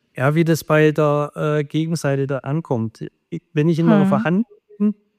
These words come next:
Speaker 1: und ich diskutiere über eine M and A-Transaktion, dann überlege ich mir ja immer permanent, wie denkt jetzt der andere, dass ich vielleicht irgendwie,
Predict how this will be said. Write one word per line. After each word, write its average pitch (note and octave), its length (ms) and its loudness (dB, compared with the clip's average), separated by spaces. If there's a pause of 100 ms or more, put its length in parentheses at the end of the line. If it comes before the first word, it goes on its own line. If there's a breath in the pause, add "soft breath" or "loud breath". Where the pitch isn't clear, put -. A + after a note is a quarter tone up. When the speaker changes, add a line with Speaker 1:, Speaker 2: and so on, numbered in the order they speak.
(240)
Speaker 1:
und D3+ 140 0
ich D#3+ 260 -2
diskutiere F3 600 0
über E3 200 -2
eine C#3+ 160 0
M D3 140 0
and C3+ 160 -2
A-Transaktion, D#3+ 720 -2
dann D3+ 140 0
überlege D#3 420 0
ich C#3+ 100 -6
mir D3+ 80 -2
ja C3+ 180 -2
immer D#3+ 200 -2
permanent, C#3 520 -4
wie D3 120 -2
denkt D#3 360 -4
jetzt - 280 -6
der B2 140 -4
andere, D#3 440 0
dass C#3+ 260 -4
ich D#3 120 -4
vielleicht C#3 460 -4
irgendwie, D#3+ 680 0